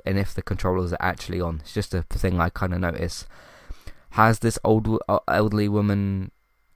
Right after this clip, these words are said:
played on a Switch before? 'Cause she's able to just pick that thing up and just, like, she holds it correctly, she just starts playing it. Um,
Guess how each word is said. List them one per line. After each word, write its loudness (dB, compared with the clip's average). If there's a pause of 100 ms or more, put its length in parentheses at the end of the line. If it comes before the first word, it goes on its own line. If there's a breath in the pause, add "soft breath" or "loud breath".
(240)
played 0
on 0
a 2
Switch 0
before? -2
'Cause -2
she's 2
able 4
to -6
just -8
pick 8
that 0
thing -2
up 2
and 2
just, -4
like, 2 (140)
she -6
holds 0
it -2
correctly, 0
she -8
just -6
starts 0
playing 0
it. -4 (960 soft breath)
Um, 2